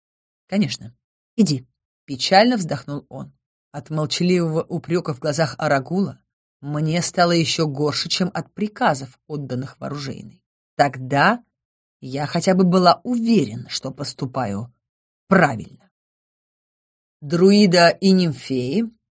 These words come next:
в библиотеке не оказалось. Да и не могло их тут быть, ведь я прибыла на полчаса раньше. Чтобы не терять времени, начала прокладывать маршрут. Пусть Сирина скверно ориентируется на местности, но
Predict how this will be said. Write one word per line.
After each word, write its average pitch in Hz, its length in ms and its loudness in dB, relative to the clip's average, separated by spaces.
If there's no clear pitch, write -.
в 160 120 -8
библиотеке 202 880 2
не 277 160 -2
оказалось. 285 800 -6
Да 147 160 2
и 208 100 8
не 220 140 10
могло 190 340 4
их 185 140 0
тут 285 160 -4
быть, - 340 -6
ведь 175 260 -6
я 202 180 6
прибыла 170 400 4
на 165 100 2
полчаса 160 460 0
раньше. 143 460 -4
Чтобы 202 320 6
не 196 120 8
терять 196 280 4
времени, 160 600 0
начала 139 540 2
прокладывать 262 560 2
маршрут. - 500 -4
Пусть 226 360 6
Сирина 202 680 6
скверно 262 560 4
ориентируется 160 760 0
на 175 80 2
местности, 143 640 -2
но 165 580 0